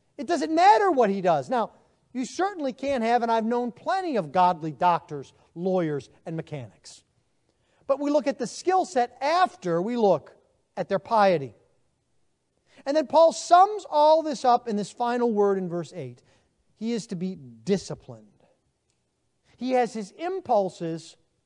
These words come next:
under control. He's not swayed one way or the other.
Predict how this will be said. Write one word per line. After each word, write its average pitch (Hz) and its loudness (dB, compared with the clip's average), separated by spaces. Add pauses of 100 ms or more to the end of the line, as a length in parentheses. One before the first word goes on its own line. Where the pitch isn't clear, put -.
(460)
under 240 0
control. 175 -10 (1000)
He's 240 -6
not 330 0
swayed 302 2
one 226 2
way 214 2
or 196 -2
the 202 -6
other. 147 -8